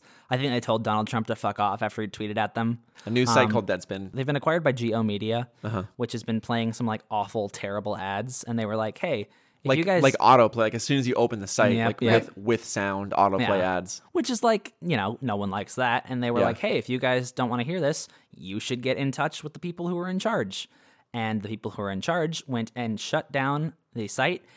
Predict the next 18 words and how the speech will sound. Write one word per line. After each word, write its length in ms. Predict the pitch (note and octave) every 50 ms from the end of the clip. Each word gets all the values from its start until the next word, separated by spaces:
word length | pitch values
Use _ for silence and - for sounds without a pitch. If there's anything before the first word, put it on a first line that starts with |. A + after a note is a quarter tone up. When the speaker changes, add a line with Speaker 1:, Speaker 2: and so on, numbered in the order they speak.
| - _ _
Speaker 1:
and 220 | - A#2+ A2 G#2+ -
fired 400 | - B2+ B2 C3 C3+ C3+ C3+ C#3
one 180 | B2+ B2+ B2
of 140 | B2 A#2+ A#2
their 300 | A#2 A#2+ A#2 A2 G#2+ - -
most 400 | A#2+ A#2 A2+ A2 - - - -
prominent, 640 | - - - A2 A2 A2 G#2+ G#2+ G#2 - - - - -
uh, 140 | G#2 G2+ E2+
employees, 540 | G#2+ A2+ A2+ A2+ G2+ G2 F2+ F2+ F2+ - -
uh, 160 | - G#2 G2+ F2+
Barry, 580 | F#2 G2+ - B2 B2+ C3+ B2+ B2+ B2 A#2 A#2 A2+
Barry 280 | A#2 A2 G#2+ G#2 G#2
something 300 | - - F#2+ F#2+ F#2 E2
or 100 | E2 E2
other. 260 | F2 E2+ E2+ F#2 - _ _ _ _ -
Um, 400 | A2+ G#2 G2+ G2 G2 G2 G2 G2
Speaker 2:
Leading 320 | B2+ B2 A#2 A#2 G#2+ G#2
basically 720 | G#2 - B2+ D3 D3 - A#2 - G#2 F#2 F2+ F2+ F#2 -